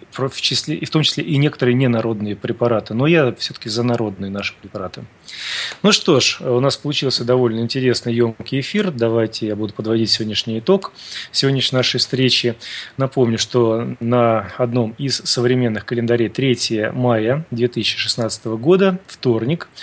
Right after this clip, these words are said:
На одном из старинных двадцать второй день месяца посева наречения семь тысяч пятьсот двадцать четвёртого лета шестица. По этому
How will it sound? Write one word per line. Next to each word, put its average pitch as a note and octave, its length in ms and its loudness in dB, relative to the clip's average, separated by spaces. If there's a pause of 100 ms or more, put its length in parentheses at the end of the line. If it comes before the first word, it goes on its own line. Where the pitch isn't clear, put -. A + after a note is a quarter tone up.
(380)
На C#3 160 4
одном D3 280 4
из D#3+ 220 0
старинных B2+ 460 2
двадцать B2+ 380 2
второй A#2+ 280 0
день A2 260 0
месяца A#2 380 -2
посева A#2 460 -2
наречения A2+ 540 -2
семь B2 200 -2
тысяч A#2+ 200 -6
пятьсот A#2 280 -6
двадцать A2 240 0
четвёртого A2+ 460 0
лета A2 320 0
шестица. B2 760 0 (480)
По C3+ 80 2
этому A2+ 560 0